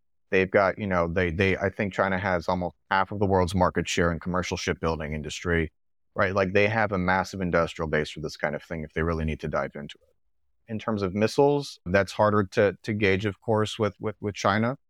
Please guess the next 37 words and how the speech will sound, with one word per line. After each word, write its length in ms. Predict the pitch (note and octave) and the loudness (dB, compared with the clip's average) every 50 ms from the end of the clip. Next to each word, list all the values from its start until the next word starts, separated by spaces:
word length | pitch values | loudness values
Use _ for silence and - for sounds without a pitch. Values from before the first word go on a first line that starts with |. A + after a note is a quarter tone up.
| _ _ _ _ _ _ _ _ _ | _ _ _ _ _ _ _ _ _
But 140 | - G#2 G2+ | 0 0 2
an 80 | G2 | 2
interesting 580 | G#2+ A2 - A#2+ A2+ - - G#2+ F#2+ F2+ F2+ - - _ _ _ _ _ _ - | 0 0 -2 -2 -2 0 0 0 0 0 -4 -6 -10 _ _ _ _ _ _ 0
factoid 520 | - A2+ G#2+ G#2 G2+ - - A2+ G2+ F#2+ F#2 | 2 4 4 4 2 0 0 2 2 4 4
on 160 | F2+ F2+ G2+ | 2 2 2
this 240 | G#2+ G#2 G2 - G#2 | 2 2 2 0 -4
is 100 | F#2+ F#2 | -4 0
that, 240 | G2 F#2 F2 D#2 - | 2 2 2 2 -2
you 100 | G2+ G2 | -4 -4
know, 120 | F#2 F#2 | -4 -2
when 100 | F#2 F#2+ | -2 -2
you 80 | G2 G2 | 0 0
look 180 | G#2+ A2 - | 0 2 2
at 120 | A#2 G#2 - _ | 0 0 0 _
the 160 | G#2+ F#2+ G2 | 0 0 2
annual 500 | F#2+ F#2+ F#2+ F#2+ F#2+ F2+ F2 E2 E2 E2+ - _ _ _ _ _ _ _ | 2 2 0 0 0 0 0 0 -2 -4 -8 _ _ _ _ _ _ _
China 280 | - - C3 A#2 A2+ | -2 0 2 2 4
military 460 | G#2+ G#2+ G#2 G#2 F#2 - A2 F#2+ F#2 | 4 4 4 4 4 4 2 2 2
power 260 | F2+ - A2 A2 A2 G#2 | 4 4 4 4 6 4
report, 440 | G2 F#2 - - G#2 G2 G2 F#2 - | 4 2 0 0 2 2 2 2 0
there's 140 | F#2+ F2+ G#2 | -2 2 2
always 240 | G#2+ A2+ A#2 G#2+ | 4 4 4 2
a 40 | A2 | 2
line 360 | F#2+ F#2 F#2 F#2 G2 G2+ G2 | 2 4 4 4 4 2 0
there 100 | G2 F#2 | -2 0
that 160 | F2 E2+ D#2+ - | 0 0 -2 0
says 180 | G2+ F2 D#2 | -2 -4 -2
how 160 | - - G#2 | 0 0 0
many 140 | G#2+ G#2+ G2+ | 0 0 0
ballistic 380 | F#2+ F2+ G2 F#2+ F#2 - - - _ | 0 0 0 0 0 -2 -10 -12 _
missile 380 | G2 G2 F#2 - F#2+ E2+ - - | -8 -8 -6 -4 -6 -6 -6 -2
tests 480 | - G#2 E2 D#2+ - - - - - - | 0 0 0 0 -2 -10 -18 -20 -14 -8
that, 240 | G2+ F2 E2 D#2 C#2+ | -6 -6 -6 -6 -8
that 200 | E2 D#2+ - - | -12 -14 -14 -8
China 240 | - - G2 F#2+ F2 | -4 -2 0 0 0
has 200 | G2+ F#2+ F#2 F2+ | -2 -2 -2 0
done. 360 | E2 E2+ D#2+ D2+ D2+ D#2+ | 0 0 0 0 0 -4